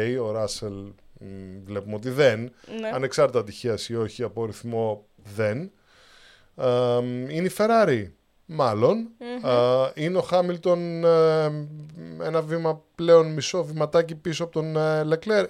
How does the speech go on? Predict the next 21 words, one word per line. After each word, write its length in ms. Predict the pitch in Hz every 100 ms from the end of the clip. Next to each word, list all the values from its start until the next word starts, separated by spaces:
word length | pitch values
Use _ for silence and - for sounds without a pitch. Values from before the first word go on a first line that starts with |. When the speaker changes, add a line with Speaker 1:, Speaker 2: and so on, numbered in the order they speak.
| -
Speaker 1:
Ίσως 340 | 214 - 156
και 100 | -
είναι. 360 | 110 101 110 170
Speaker 2:
Ναι, 80 | 247 226
ναι, 140 | 214
ναι. 160 | 190 185
Speaker 1:
Αλλά 180 | 185 147
έχει 120 | 101
ένα 80 | 98
προβάδισμα 400 | 95 95 95 90
σχέση 260 | 104 92
με 120 | 98 92
τον 160 | 120 151
Leclerc 60 |
και 100 | 165
μαζεύει, 440 | 139 120 120 101 107
έχει 180 | 110
την 120 | - 104
εμπειρία 300 | 92 98 92
να 80 | 92
μαζέψει. 540 | 92 101 123 -